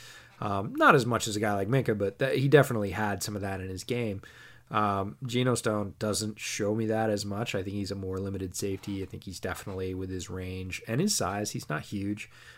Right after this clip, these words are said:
um, you know, closer to the line. He's gonna have to earn whatever he gets. And,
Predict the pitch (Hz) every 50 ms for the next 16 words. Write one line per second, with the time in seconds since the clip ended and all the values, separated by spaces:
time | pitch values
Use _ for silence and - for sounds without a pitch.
0 | - - - 107 104 101 98 95 95 95 98 - - - - 123 95 87 82 -
1 | - - - 117 117 - - 117 - 120 - 104 104 101 101 104 104 104 101 -
2 | - - - - - - - - 156 165 - - 214 214 208 202 202 156 135 135
3 | 135 139 131 123 123 123 120 120 113 113 107 120 123 123 117 107 107 - - -
4 | - - 147 139 139 147